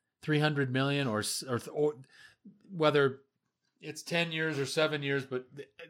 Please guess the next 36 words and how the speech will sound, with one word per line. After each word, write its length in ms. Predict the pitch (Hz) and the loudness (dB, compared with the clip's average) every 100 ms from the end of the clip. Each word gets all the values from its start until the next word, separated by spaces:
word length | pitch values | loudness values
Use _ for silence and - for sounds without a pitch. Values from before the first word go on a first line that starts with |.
| 160 | -8
th-, 140 | 165 160 | -2 6
they're, 180 | 170 170 | 6 8
they're 160 | 170 | 8
both 280 | 160 208 208 | 12 10 10
looking, 340 | 170 165 160 135 _ - _ | 6 4 2 0 _ -20 _
Harper 300 | - 202 208 | 4 4 6
and 80 | 175 | 4
Machado 480 | 139 - 127 123 110 _ _ _ _ _ _ _ _ - | 4 4 6 6 2 _ _ _ _ _ _ _ _ -2
are 100 | 131 | 2
both 240 | 113 156 139 | 8 10 10
looking 260 | 151 143 | 6 4
for 120 | 127 131 | 4 4
a 60 | |
number 300 | 127 127 123 160 | 6 6 4 6
over 240 | 156 143 | 8 6
thirty 320 | - 143 135 | 4 4 4
million 340 | 127 123 123 110 | 2 2 2 0
dollars 320 | 110 107 95 | 0 0 -4
a 40 | |
year. 240 | 98 87 - _ _ _ _ _ | -8 -10 -14 _ _ _ _ _
Whether 280 | 123 120 117 | 0 4 4
it's 160 | 113 - | 2 0
seven 520 | - 160 156 156 151 _ - | 8 8 8 2 -4 _ -4
or 120 | 113 | -4
ten 280 | - 147 139 | 0 0 2
years, 240 | 135 117 | 0 0
whatever, 460 | 117 127 123 113 - - - | 2 4 4 2 -4 -20 -4
they're 220 | 113 135 | 4 6
looking 280 | 131 135 131 | 6 2 0
for 140 | 113 117 | 0 0
an 80 | |
average 380 | 120 127 131 127 | 6 6 6 2
salary 340 | - 120 117 110 | 4 4 6 4
over, 300 | 110 110 101 - | 2 -2 -2 -4
over 200 | 120 110 | -2 -2
thirty 420 | - 139 127 | 0 4 4